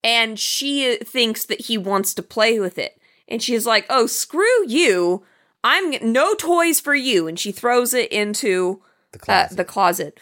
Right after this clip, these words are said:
Speaker 1: So she throws the doll into the closet and locks it,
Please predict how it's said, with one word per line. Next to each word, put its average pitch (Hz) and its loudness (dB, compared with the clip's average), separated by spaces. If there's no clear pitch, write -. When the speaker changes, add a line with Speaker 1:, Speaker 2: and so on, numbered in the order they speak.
Speaker 1:
So - -6
she 285 2
throws 302 2
the 277 -4
doll 247 4
into 220 -2
the 196 -6
closet 202 2
and 180 -4
locks 180 0
it, 165 -10